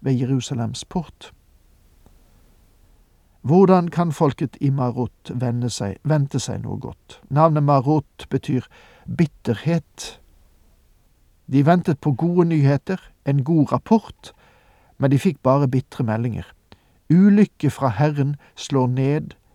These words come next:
ved Jerusalems port. Assyrerne marsjerte helt frem til Jerusalems murer. Spenn hestene for vognen,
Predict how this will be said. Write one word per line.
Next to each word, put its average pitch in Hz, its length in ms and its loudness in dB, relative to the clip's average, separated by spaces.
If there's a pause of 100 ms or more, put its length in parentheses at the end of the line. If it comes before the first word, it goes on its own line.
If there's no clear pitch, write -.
(120)
ved 123 160 0
Jerusalems 117 760 -6
port. - 500 -14 (760)
Assyrerne 185 640 4
marsjerte 143 540 -2
helt 208 320 2
frem 127 340 -4 (440)
til 113 200 -6
Jerusalems 113 840 -4
murer. 117 480 -4 (1500)
Spenn 220 440 4
hestene 175 600 2
for 156 200 2
vognen, 151 500 2